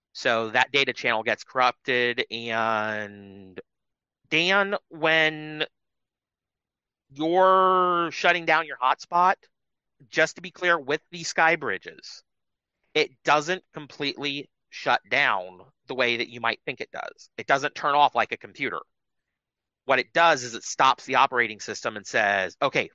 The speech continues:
full stop, don't write any more data to the card, don't do anything else. Just go to the stop screen," and it should say "M M D V M stopped"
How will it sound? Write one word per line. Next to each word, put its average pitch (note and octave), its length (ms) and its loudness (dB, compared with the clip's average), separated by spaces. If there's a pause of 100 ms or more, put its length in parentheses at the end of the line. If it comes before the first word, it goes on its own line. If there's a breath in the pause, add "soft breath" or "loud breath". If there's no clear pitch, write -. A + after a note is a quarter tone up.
(220)
full E3+ 160 2
stop, D3+ 400 4 (140)
don't C#3+ 180 0
write C3+ 180 4
any E3+ 140 -2
more E3+ 160 -6
data D#3+ 240 -2
to E3 100 -8
the D#3+ 80 -8
card, C3 520 2 (180)
don't C3+ 220 -4
do A#2 120 -12 (160)
anything C3 380 -6
else. - 420 -8 (1200)
Just G#2+ 640 0 (720)
go C#3+ 160 2
to D#3+ 80 -4
the D#3 100 -8
stop C#3+ 360 4
screen," C#3 560 -10 (120)
and A#2 680 0
it A#2 120 -4
should D3 220 -6
say C3+ 180 0
"M C3 120 -2
M C3+ 160 -2
D B2+ 160 -8
V C3 120 -6
M A#2+ 140 -4
stopped" - 520 2